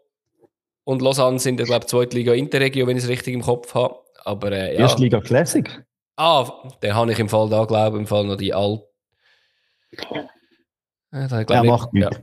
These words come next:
Speaker 1: ja. Ja, das ist gut, aber ist gut zu wissen, ja. <laughs>
Speaker 2: Und auf jeden Fall, ja,
Speaker 1: Ja.
Speaker 2: und eben, ich glaub, bei Slow und bei Yverdon ist das halt auch etwas, wo noch wächst,
Speaker 1: Ja.
Speaker 2: weil die ja jetzt ziemlich lange in der Challenge League gewesen sind und man muss immer, glaub, zwei Ligen weiter runter, also
Speaker 1: Genau.
Speaker 2: dann wär so wirklich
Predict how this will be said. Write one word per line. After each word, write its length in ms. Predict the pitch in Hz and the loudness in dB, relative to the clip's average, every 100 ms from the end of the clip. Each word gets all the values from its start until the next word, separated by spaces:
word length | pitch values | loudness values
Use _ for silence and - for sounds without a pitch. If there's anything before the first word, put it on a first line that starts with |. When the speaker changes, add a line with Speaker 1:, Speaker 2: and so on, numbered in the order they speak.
| - | 0
Speaker 1:
ja. 80 | - | 4
Ja, 100 | 226 | 4
das 120 | - | 2
ist 40 | |
gut, 220 | 170 196 | 0 0
aber 100 | 151 | 0
ist 80 | 135 | 0
gut 160 | 160 165 | -2 -2
zu 120 | 127 | -2
wissen, 240 | 143 - | -2 0
ja. 100 | 110 - - - - | 0 0 -4 -4 -6
<laughs> 340 | - - - | -12 -12 -2
Speaker 2:
Und 100 | 135 | 0
auf 80 | 139 | 4
jeden 220 | 160 156 | 2 2
Fall, 260 | 135 127 123 | 2 2 2
ja, 60 | 160 | 2
Speaker 1:
Ja. 40 | |
Speaker 2:
und 380 | 233 - 123 - | 2 2 -2 0
eben, 120 | 160 | 0
ich 80 | 147 | 4
glaub, 200 | 160 139 | 2 2
bei 60 | 139 | -2
Slow 300 | - 156 170 | 2 4 4
und 140 | 156 131 | 4 2
bei 160 | 143 | 4
Yverdon 360 | 156 160 147 139 | 6 4 4 2
ist 100 | 131 | 4
das 80 | 131 | 2
halt 140 | 127 | 4
auch 80 | 127 | 4
etwas, 180 | - 123 | 2 0
wo 80 | 131 | 2
noch 140 | 117 | 6
wächst, 480 | 127 123 - - - - - | 4 4 -4 -8 -12 -18 -6
Speaker 1:
Ja. 160 | 107 - - | -4 -4 0
Speaker 2:
weil 260 | 120 123 | 4 4
die 80 | 123 | 4
ja 100 | 120 | 4
jetzt 360 | 120 123 - - | 6 2 0 2
ziemlich 280 | 143 139 131 | 4 4 6
lange 260 | 127 143 | 4 6
in 80 | 135 | 4
der 80 | 127 | 4
Challenge 320 | 139 151 147 | 4 4 4
League 180 | 147 147 | 4 4
gewesen 180 | - 131 | 2 4
sind 200 | 147 127 | 4 4
und 120 | 107 | 4
man 100 | 127 | 4
muss 120 | 135 | 6
immer, 160 | 151 151 | 6 6
glaub, 220 | 131 - | 4 2
zwei 260 | - 131 143 | 4 6 6
Ligen 380 | 147 143 135 139 | 4 4 4 4
weiter 220 | 147 139 | 2 2
runter, 320 | 151 151 143 123 | 4 4 4 4
also 260 | 113 113 | 4 2
Speaker 1:
Genau. 360 | - 98 92 95 - - | 0 -4 -2 -4 -6 0
Speaker 2:
dann 180 | 135 | 2
wär 180 | 131 127 | 4 4
so 180 | 123 120 | 4 2
wirklich 320 | 139 127 143 | 2 2 0